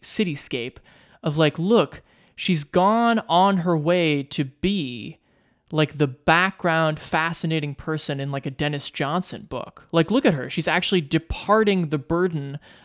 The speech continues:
of protagonism to be kind of fascinating and reinvent. It's such a cool movie that way.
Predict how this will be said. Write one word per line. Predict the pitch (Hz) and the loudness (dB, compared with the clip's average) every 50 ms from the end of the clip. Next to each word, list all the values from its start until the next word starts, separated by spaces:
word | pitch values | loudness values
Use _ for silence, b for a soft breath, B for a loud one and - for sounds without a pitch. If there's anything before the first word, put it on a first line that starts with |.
| b b | b b
of | - 151 147 143 143 139 139 - - | 0 2 2 2 0 -2 -6 -12 -12
protagonism | - - 156 - - 180 185 214 180 147 127 127 120 120 117 95 101 151 - b b b b b b b b | -6 -6 -4 -2 2 2 4 4 4 2 0 -2 -8 -8 -10 -10 -12 -14 -14 b b b b b b b b
to | - - 160 | -4 -2 -2
be | 139 - - - 175 185 190 175 160 147 143 143 160 180 175 _ _ _ _ _ _ _ _ _ _ _ _ _ - | -2 -4 -2 -2 -2 0 -2 -4 -4 -4 -6 -6 -6 -6 -8 _ _ _ _ _ _ _ _ _ _ _ _ _ -4
kind | - 190 196 | 0 2 2
of | 196 - | 2 2
fascinating | - - 190 214 427 440 - - 262 156 143 135 123 113 101 80 78 - | 2 2 2 2 2 -2 -2 0 0 0 0 -2 -4 -8 -8 -8 -8 -4
and | 170 165 | -4 -2
reinvent. | 147 180 214 233 202 208 269 392 - - - - - - _ _ _ - | 2 2 4 4 4 4 2 0 0 -4 -6 -10 -14 -14 _ _ _ -6
It's | 190 180 - | -4 -4 -4
such | - - - 262 269 - | -6 -4 -4 -4 -2 -2
a | 359 | -4
cool | - - - - - 226 226 208 | -6 -6 -10 -4 -2 0 2 2
movie | 175 170 185 175 147 139 | 2 2 0 0 0 -4
that | - - - - | -4 -8 -8 -8
way. | - - - - | -10 -12 -12 -14